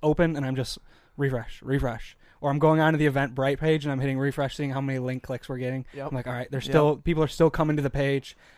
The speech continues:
Speaker 1: We might not be selling a lot right now, but it's, future stuff is happening. We're good, we're good, we're good." And I am so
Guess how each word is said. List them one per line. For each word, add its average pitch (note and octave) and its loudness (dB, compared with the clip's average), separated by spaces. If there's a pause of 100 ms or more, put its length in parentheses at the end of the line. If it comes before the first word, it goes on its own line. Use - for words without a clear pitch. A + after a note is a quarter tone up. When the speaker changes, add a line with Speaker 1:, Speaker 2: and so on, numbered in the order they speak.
(120)
Speaker 1:
We D3+ 0
might D#3+ 4
not E3 2
be D#3+ 0
selling D#3 4
a D3 2
lot C#3 2
right C#3 2
now, C#3+ 2
but C3+ -2
it's, C3+ -4 (140)
future C#3+ -2
stuff C#3 0
is B2+ -4
happening. C#3 -2 (400)
We're B2+ -8
good, C3 -2
we're A#2+ -6
good, B2+ -2
we're B2 -10
good." B2+ -6 (300)
And B2+ -8
I C3 0
am C#3 0
so C#3 0